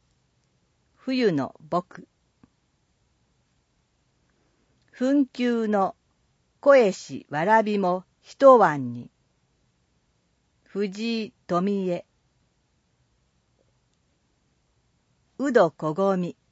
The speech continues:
収穫大と兄は来て。まずは知人に送る手配す。赤澤美奈子。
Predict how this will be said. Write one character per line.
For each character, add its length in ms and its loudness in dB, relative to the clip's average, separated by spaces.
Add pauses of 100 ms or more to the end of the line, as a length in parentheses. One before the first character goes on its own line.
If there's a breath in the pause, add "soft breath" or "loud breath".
(580)
収 360 -8
穫 420 -4
大 280 2
と 360 -8 (140)
兄 320 0
は 200 -4
来 140 -20
て。 220 -16 (960)
ま 160 2
ず 120 -2
は 180 0
知 200 -10
人 360 -4
に 240 -8 (260)
送 320 -4
る 160 -2
手 160 -2
配 380 -6
す。 260 -18 (1700)
赤 340 -4
澤 460 2
美 160 -6
奈 240 -8
子。 200 -16